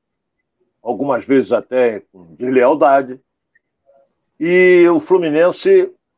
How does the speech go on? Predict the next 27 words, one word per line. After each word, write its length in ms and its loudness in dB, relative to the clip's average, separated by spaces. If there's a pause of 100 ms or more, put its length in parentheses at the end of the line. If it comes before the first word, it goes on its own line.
(640)
é, 420 -8
fez 200 0
um 80 -4
primeiro 400 -2
tempo 560 -10 (420)
razoável, 840 -4 (500)
assim, 720 -10 (420)
não 160 -2
com 60 -2
aquela 300 0
volúpia, 520 0
com 120 -4
aquela 240 -2
vontade 840 -6 (640)
de, 420 -12
dos 300 -6
últimos 380 0
jogos, 640 -2
é, 580 -18 (560)
mas 140 -6
no 60 -6
segundo 320 -6
tempo 220 -4
melhorou 300 2
muito. 400 -12 (1300)
E 100 -4
criou, 720 0